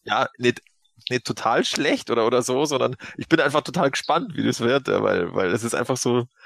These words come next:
so ein irrer Ausgang, also so eine irre Grundlage, auch diese, diese Zusammenfassung der Geschichte, dass da irgendwie der Faker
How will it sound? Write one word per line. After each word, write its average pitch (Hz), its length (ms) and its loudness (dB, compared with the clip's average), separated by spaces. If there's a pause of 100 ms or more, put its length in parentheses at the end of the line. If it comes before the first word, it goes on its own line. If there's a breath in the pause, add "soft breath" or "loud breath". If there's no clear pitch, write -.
(200 loud breath)
so - 140 -6
ein 113 80 -8
irrer 117 580 2
Ausgang, 110 600 0
also 104 160 -2
so 113 120 -4
eine 110 100 -8
irre 120 260 0
Grundlage, 98 640 0
auch - 140 -2
diese, 107 400 0
diese 107 480 -2
Zusammenfassung 123 760 -2
der 110 120 0
Geschichte, - 380 -2
dass 113 180 0
da 113 100 0
irgendwie 113 220 -2
der - 140 -2
Faker 165 520 0